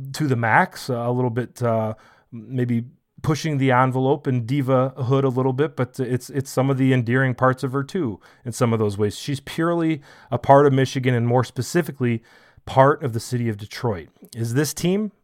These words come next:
is this team part of the city of Detroit? I guess time maybe will tell a little bit on that, and certainly the wins will help, but, uh, just a missed opportunity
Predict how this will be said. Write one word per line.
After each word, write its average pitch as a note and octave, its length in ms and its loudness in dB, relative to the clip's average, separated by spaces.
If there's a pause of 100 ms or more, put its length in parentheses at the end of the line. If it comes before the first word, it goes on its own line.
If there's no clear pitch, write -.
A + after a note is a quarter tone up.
is B2+ 300 -2
this C#3+ 160 -4
team F3 240 -2
part D3+ 360 2
of C#3+ 100 -10
the C#3+ 60 -6
city D3 240 -8
of C#3+ 60 -8
Detroit? C#3+ 380 -6
I A2 80 -4
guess A#2+ 320 -4 (400)
time F3 400 4
maybe E3 200 0
will C#3+ 140 2
tell B2+ 320 0
a G#2 100 -4
little G2+ 180 -6
bit G2 260 -8 (320)
on G#2+ 160 -2
that, F#2+ 240 -4
and G2+ 100 -8
certainly A#2+ 320 -4
the A2+ 100 -4
wins A2+ 240 -2
will G2+ 120 -6
help, G2 320 -4
but, G2+ 180 -10
uh, A#2 80 -4
just C#3 240 -8
a F#3 60 0
missed D#3+ 260 2
opportunity F2+ 720 0